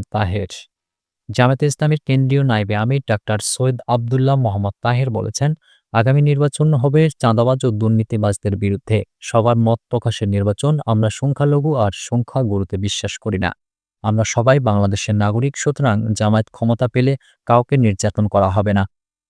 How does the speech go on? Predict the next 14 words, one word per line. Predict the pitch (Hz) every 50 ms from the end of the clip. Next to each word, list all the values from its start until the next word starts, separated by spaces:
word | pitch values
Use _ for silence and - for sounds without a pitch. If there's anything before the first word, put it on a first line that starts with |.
| _ -
শনিবার | - 123 113 104 117 113 107
সন্ধ্যায় | - - 123 123 113 131 127 135 -
কুমিল্লার | - 135 127 127 123 123 135 131 131
চোদ্দগ্রাম | - 135 120 113 113 127 120 131 131 131 127
উপজেলা | 117 110 - 113 101 107 113 113 117
জামায়াতের | 110 101 107 101 101 104 90 - 104 104
উদ্যোগে | 107 101 104 - 113 107 113
আয়োজিত | 107 107 107 107 117 113 - 143 143 135 113
গুণবতী | 101 101 120 127 131 127 131 139 131 - 143
উচ্চ | 127 110 - - -
বিদ্যালয় | 117 104 104 104 95 104 101 98 95 98
মাঠে | 98 98 104 - - - 143
এক | 135 113 101 - -
নির্বাচনী | 104 110 110 110 113 113 - - 120 120